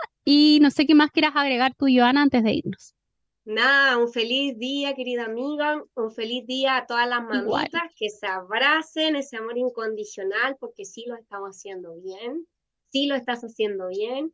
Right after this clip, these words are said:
Speaker 2: y todo, todo, toda oportunidad siempre trae grandes aprendizajes, así que si estás ahí con estas ganas de emprender,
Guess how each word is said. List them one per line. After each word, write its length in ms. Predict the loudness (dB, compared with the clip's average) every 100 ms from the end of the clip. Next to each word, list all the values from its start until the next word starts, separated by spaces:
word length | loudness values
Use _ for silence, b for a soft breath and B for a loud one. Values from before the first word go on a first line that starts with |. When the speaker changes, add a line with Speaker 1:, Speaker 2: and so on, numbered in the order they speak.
| _ _ _ _
Speaker 2:
y 520 | 0 0 0 -4 -10 -14 _
todo, 420 | 0 0 -2 -4 -6 _
todo, 880 | -2 0 0 0 0 -2 -2 -6 -10 _
toda 340 | -6 -2 -2 -2
oportunidad 880 | -4 -10 -10 -10 -6 -6 -4 -6 -6 -14 _ _
siempre 420 | -4 -4 -4 -6
trae 480 | -4 -4 -2 -2 -4
grandes 480 | -6 -6 -6 -8 -10 -6
aprendizajes, 880 | -6 -4 -6 -8 -14 -20 _ -20 -20
así 320 | -20 _ -18
que 120 | -12 -12
si 240 | -6 -6
estás 340 | -6 _ -12 -6
ahí 240 | -4 -4
con 180 | -6 -6
estas 220 | -6 -8
ganas 340 | -4 -4 -4 -6
de 240 | -4 -4 -8 _ _ _ _
emprender, 680 | -8 -2 -2 -2 -2 -2